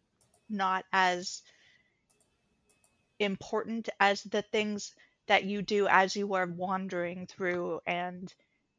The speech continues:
the story you create yourself.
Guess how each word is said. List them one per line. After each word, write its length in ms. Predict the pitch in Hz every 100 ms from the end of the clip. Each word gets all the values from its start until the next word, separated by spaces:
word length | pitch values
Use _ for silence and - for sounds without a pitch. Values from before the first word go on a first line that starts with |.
| _
the 120 | 214
story 400 | - - 220 214
you 120 | 202 202
create 560 | - 226 202 190 170 _ _
yourself. 960 | 202 196 190 - - 180 - - -